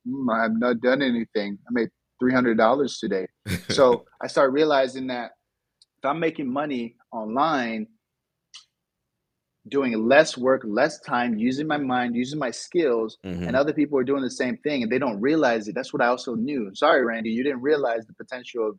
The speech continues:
Speaker 1: digital entrepreneurship, because guess what? I was making probably the same amount of money, or the same amount of money most people do working nine to five,
Speaker 2: Yeah.
Speaker 1: rolling out of the couch.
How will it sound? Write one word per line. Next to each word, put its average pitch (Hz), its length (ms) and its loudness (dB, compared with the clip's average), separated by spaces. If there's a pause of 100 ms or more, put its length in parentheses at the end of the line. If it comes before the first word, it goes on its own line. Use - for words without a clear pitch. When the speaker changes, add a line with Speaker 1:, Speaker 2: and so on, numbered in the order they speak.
(140)
Speaker 1:
digital 113 460 -2 (220)
entrepreneurship, 113 720 -4
because 107 440 0 (600)
guess 131 200 4
what? 127 280 6 (640)
I 127 80 2
was 135 180 0
making 131 300 -4
probably 127 240 0
the 113 40 -4
same 127 200 -4
amount 117 220 -4
of 113 60 -4
money, 120 220 -2
or 113 100 0
the 107 80 -4
same 139 140 -4
amount 127 180 -2
of 123 40 -4
money 120 200 -4
most 120 280 -4
people 120 180 -6
do 117 100 -2
working 113 320 -4
nine 113 180 -4
to 107 60 -4
five, 131 380 0 (440)
Speaker 2:
Yeah. - 140 -10
Speaker 1:
rolling 147 300 4
out 147 120 4
of 139 60 0
the 135 60 -4
couch. - 580 -2